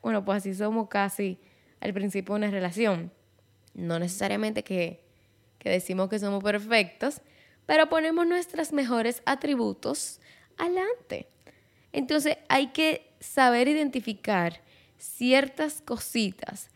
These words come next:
que te van dando estas señales. O sea, cuando tú te haces aware, cuando tú puedes identificar estas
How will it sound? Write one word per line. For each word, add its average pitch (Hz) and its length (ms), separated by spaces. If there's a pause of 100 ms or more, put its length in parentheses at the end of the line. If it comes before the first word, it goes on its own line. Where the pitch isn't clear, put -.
(260)
que 240 160
te 233 140
van 240 300
dando 226 420
estas 202 540
señales. 175 880 (340)
O 233 100
sea, 214 280
cuando 220 340
tú 247 480 (600)
te 240 120
haces 226 640 (460)
aware, 214 680
cuando 196 280
tú 208 160
puedes 240 520
identificar 208 1200 (440)
estas 226 580